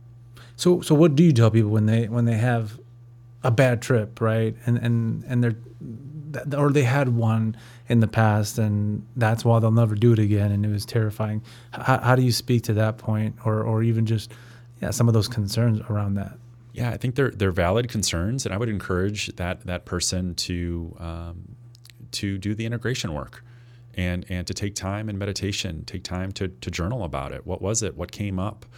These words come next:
Speaker 2: Um, uh, you know, that, that we bravely put pen to paper and we can start to, uh, cultivate self-awareness about that experience, uh, and maybe see the blessing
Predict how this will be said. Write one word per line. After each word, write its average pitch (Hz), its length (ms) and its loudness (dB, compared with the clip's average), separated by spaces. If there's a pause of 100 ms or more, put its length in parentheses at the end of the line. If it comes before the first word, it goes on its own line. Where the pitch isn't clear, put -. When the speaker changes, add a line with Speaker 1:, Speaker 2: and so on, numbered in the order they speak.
(320)
Speaker 2:
Um, 82 520 -8
uh, 85 140 -14
you 90 240 -10
know, 82 200 -4
that, 82 320 -6
that 82 260 -8
we 85 240 -4
bravely 92 480 2
put - 240 -8
pen 90 160 -4
to 82 80 -8
paper 131 440 -4 (400)
and 92 140 -4
we 90 80 -4
can 90 160 -6
start - 440 -2
to, 90 540 -2
uh, 87 200 -6
cultivate 101 440 -4
self-awareness 117 640 -2
about 104 240 -4
that 117 140 -2
experience, 110 800 -2 (380)
uh, 87 360 -8
and 95 100 -2
maybe 98 220 2
see - 180 0
the 98 100 -2
blessing 127 460 -2